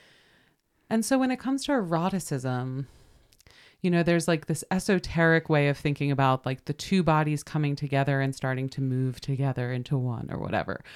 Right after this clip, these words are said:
But really how I wanna think about it is, what are the ways we move and use our bodies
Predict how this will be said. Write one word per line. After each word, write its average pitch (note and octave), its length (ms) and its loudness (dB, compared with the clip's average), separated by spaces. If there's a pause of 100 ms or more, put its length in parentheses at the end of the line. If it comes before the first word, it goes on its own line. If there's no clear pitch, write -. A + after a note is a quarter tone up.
(220)
But C4+ 140 4
really C4+ 360 2
how F#3+ 180 4
I F3 120 6
wanna D#3+ 200 2
think C4 280 -2
about C#3+ 320 2
it C#3+ 240 -2
is, C#3+ 520 0 (300)
what F#3 180 0
are C#4 120 2
the C4+ 100 2
ways D3 840 2 (480)
we D#3 200 2
move F3+ 800 4
and C#3+ 400 -2 (280)
use F#3+ 400 2
our F3 180 2
bodies C#3 880 -2